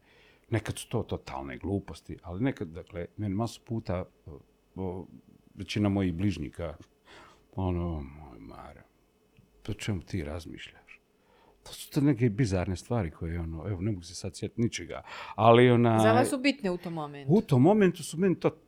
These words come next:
Speaker 1: to je, to je, ono, top. <laughs> To se mora, ne, ali niđe veze, apsolutno nebitna stvar.
Speaker 2: Mhm.
Speaker 1: Ali nešto meni to bitno bilo, eto.
Speaker 2: <laughs> Dobro.
Speaker 1: I tako iz godine u godinu se nakupi tog materijala i, onaj, i izbaciš to iz sebe.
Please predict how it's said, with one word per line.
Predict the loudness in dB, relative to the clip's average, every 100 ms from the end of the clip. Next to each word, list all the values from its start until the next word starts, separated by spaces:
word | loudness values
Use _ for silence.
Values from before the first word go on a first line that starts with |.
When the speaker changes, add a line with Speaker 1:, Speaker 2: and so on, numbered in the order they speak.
| 0
Speaker 1:
to | 4 6 4
je, | 0
to | 0 0
je, | 2
ono, | 2 -2
top. | 0 -2 -4 _ _ _ _
<laughs> | _ -14 -12 2
To | 4
se | 4 4
mora, | 8 8 10
ne, | 8
ali | 8 6
niđe | 6 6
veze, | 6 4 -2 -12
apsolutno | -14 -4 0 0 0
nebitna | -2 -2 -4 -14
stvar. | -12 -8 -6 -8 _ _ _ _ _ -4
Speaker 2:
Mhm. | 0
Speaker 1:
Ali | 0
nešto | -2 -2
meni | 0 0
to | -2 -2
bitno | -4 -6
bilo, | -14 -14 -14 -20
eto. | -20 -20 -20 -18 -16 -10
Speaker 2:
<laughs> | -8 -4 -6 -6 -12 2
Dobro. | 2 2 _ -12 -2
Speaker 1:
I | 0
tako | 6 4 6 6
iz | 8
godine | 8 8 8
u | 8
godinu | 6 4
se | 2 2
nakupi | 2 2 -2 -2
tog | -2
materijala | -4 -6 -8 -4 0 2 0 -2 _ _ _ _ _
i, | 2 4
onaj, | 6 6 4 4 2 2 2 0 0 -4 _ _ _ _ _ -4
i | -2
izbaciš | 0 0 -2 -2 -8 -8
to | -10
iz | -10
sebe. | -14 -20